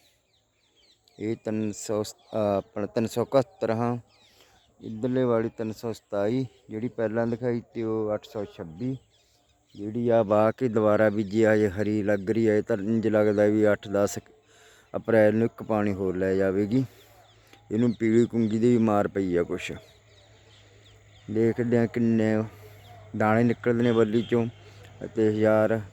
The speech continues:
ਦਾਣੇ ਦਾ ਕਿੰਨਾ ਵਜ਼ਨ ਹੁੰਦਾ ਹੈ। ਇੱਧਰ ਸਰੋਂ ਹੈ, ਇਹਦੀ ਕਟਾਈ ਵੀ ਕੱਲ੍ਹ ਨੂੰ ਕਰੀ ਜਾਊਗੀ।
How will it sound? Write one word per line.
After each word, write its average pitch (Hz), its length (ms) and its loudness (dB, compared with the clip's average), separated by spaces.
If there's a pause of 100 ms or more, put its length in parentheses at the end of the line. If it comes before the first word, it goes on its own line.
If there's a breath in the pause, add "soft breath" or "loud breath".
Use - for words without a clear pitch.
(100)
ਦਾਣੇ 98 220 -4
ਦਾ 101 120 -2
ਕਿੰਨਾ 98 340 -6
ਵਜ਼ਨ 101 260 -4
ਹੁੰਦਾ 107 220 -2
ਹੈ। 113 100 -2 (400 loud breath)
ਇੱਧਰ 98 280 2
ਸਰੋਂ 104 480 2
ਹੈ, 104 80 -4 (100)
ਇਹਦੀ 95 240 -2
ਕਟਾਈ 101 360 0
ਵੀ 110 120 -2
ਕੱਲ੍ਹ 107 220 0
ਨੂੰ 110 100 -2
ਕਰੀ 113 200 -4
ਜਾਊਗੀ। 107 440 -2